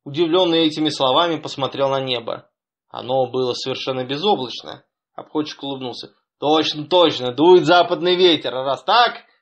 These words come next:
жди дождя, верная примета". "И так всю жизнь",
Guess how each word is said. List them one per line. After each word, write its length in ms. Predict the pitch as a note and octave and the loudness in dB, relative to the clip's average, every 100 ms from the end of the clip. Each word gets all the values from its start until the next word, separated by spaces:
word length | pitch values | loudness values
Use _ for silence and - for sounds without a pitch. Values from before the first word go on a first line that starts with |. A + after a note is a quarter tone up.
| _ | _
жди 260 | B2 C3+ D#3 | -8 -2 0
дождя, 440 | D#3 C#3 C#3 B2 | 2 0 -2 0
верная 320 | E3+ A3 D#3+ | 2 2 0
примета". 640 | D3+ C#3+ C3+ A2+ G2+ G2 _ _ _ _ _ _ _ _ | -2 -4 -4 -8 -10 -18 _ _ _ _ _ _ _ _
"И 80 | A2 | -16
так 360 | - D#3 E3+ | -2 0 0
всю 240 | - C#3 B2+ | -4 -6 -6
жизнь", 520 | A2+ C3 B2+ A2+ | -2 -2 -2 -4